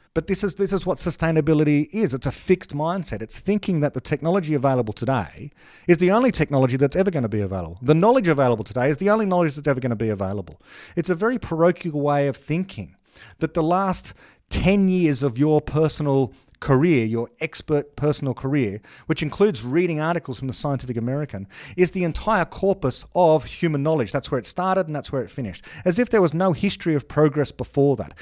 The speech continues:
and there'll be no history of progress after this as well. Of course, problems will continue to be solved. Okay, let's keep going.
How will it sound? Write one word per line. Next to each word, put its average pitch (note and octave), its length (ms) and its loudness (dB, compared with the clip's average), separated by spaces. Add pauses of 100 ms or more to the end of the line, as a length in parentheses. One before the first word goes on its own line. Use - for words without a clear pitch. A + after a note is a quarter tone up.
(160)
and D3+ 100 2
there'll D3+ 80 4
be D3+ 80 0
no D#3+ 160 2
history D3+ 380 -2
of C3 120 0
progress B2+ 460 -4
after B2+ 340 -8
this F#2+ 240 -16
as G2+ 140 -16
well. G#2 320 -8 (340)
Of - 200 -4
course, G#3 420 -2 (200)
problems E3 420 -6
will D3+ 80 -6
continue C3 400 -6
to - 100 -18
be G#2+ 140 -10
solved. E2+ 400 -16 (160)
Okay, A#2 200 -8
let's F3+ 200 -10
keep G3+ 140 -14
going. D#3+ 180 -18